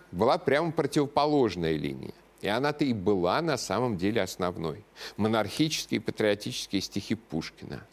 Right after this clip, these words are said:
Лермонтов, который учил нас в детстве словам «русский», «русский бой удалый, наш рукопашный бой». Славянофильская поэзия Хомякова и пламенные стихи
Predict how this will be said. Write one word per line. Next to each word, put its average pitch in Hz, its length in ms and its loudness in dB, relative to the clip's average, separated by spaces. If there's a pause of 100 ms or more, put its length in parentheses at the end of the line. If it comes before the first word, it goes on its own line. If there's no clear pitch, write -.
(260)
Лермонтов, 131 760 2
который 113 380 2
учил 113 280 2
нас 107 200 2
в 85 120 -8
детстве 113 460 0
словам 107 640 2 (240)
«русский», 113 800 2 (220)
«русский 123 480 2
бой 120 360 4
удалый, 92 600 2
наш 87 280 -2
рукопашный 98 840 0
бой». 85 400 0 (340)
Славянофильская 120 920 0
поэзия 127 440 2
Хомякова 131 760 0
и 113 100 0
пламенные 110 760 0
стихи - 480 -6